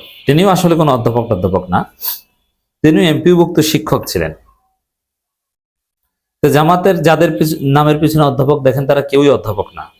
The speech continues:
তারা এমপিওভুক্ত কলেজের শিক্ষক ছিলেন। জামাতের অধ্যাপক যাদের পিছনে দেখেন,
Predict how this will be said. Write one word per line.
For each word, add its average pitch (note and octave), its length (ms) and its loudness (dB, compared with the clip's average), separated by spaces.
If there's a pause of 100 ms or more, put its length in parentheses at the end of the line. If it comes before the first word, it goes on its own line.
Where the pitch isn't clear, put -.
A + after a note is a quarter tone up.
তারা D3 120 0
এমপিওভুক্ত D#3+ 640 2
কলেজের B2 340 2
শিক্ষক - 360 -10
ছিলেন। D#2 240 -12 (1900)
জামাতের F3 540 2
অধ্যাপক D3+ 540 0
যাদের C3+ 240 4
পিছনে D3+ 280 2
দেখেন, D#3 480 0